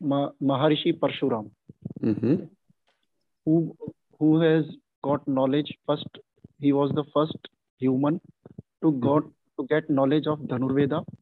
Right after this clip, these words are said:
Speaker 2: Mm-hmm.
Speaker 1: from Devas, from
Speaker 2: Okay.
Speaker 1: gods.
Speaker 2: Yeah.
Speaker 1: Okay. So he is the main guru of,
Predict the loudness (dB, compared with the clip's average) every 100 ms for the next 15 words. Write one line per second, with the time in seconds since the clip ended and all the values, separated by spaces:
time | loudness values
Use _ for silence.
0 | _ _ -2 4 4 4 0 -10 _ _
1 | _ _ 0 2 4 2 -2 -12 _ _
2 | _ _ _ -6 -4 0 0 0 -4 -6
3 | -6 -10 -14 -14 -2 -2 -2 -10 -8 -8
4 | -8 _ -20 -20 _ -20 -20 _ -18 -16
5 | -18 -20 -20 -20 -2 4 4 2 -6 _
6 | 2 4 6 4 4 4 6 4 0 _
7 | -10 0 4 4 2 -4 _ _ -2 2
8 | 4 4 4